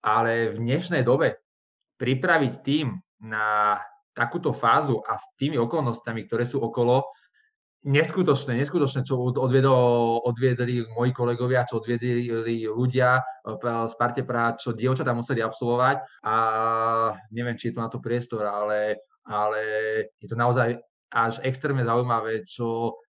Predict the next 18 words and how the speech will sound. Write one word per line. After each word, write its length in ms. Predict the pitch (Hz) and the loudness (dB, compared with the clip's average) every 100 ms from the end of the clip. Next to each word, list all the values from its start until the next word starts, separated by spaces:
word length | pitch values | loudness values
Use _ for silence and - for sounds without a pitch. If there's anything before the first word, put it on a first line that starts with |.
| - | -10
ako 240 | 117 127 | -4 -2
tréner 400 | 120 127 139 123 | 0 2 2 0
v 140 | 117 | 0
tejto 180 | 120 117 | -2 0
dobe, 400 | 113 117 131 123 | -2 2 2 2
to 140 | - 135 | -2 -2
vás, 180 | 131 | -2
škola 380 | - 127 151 143 | -4 -2 2 4
vás 80 | 135 | 4
to 80 | 127 | 2
nenaučí. 400 | 117 113 104 107 98 | 0 -2 -4 -10 -10
Škola 320 | - 135 135 | -2 0 0
vás 80 | 123 | 0
nenau-, 260 | 123 123 | 0 -2
škola 320 | 120 - 123 | -4 0 0
vás 80 | 123 | 2
naučí, 460 | 117 123 123 | 0 -2 -2
e, 0 | 120 | -4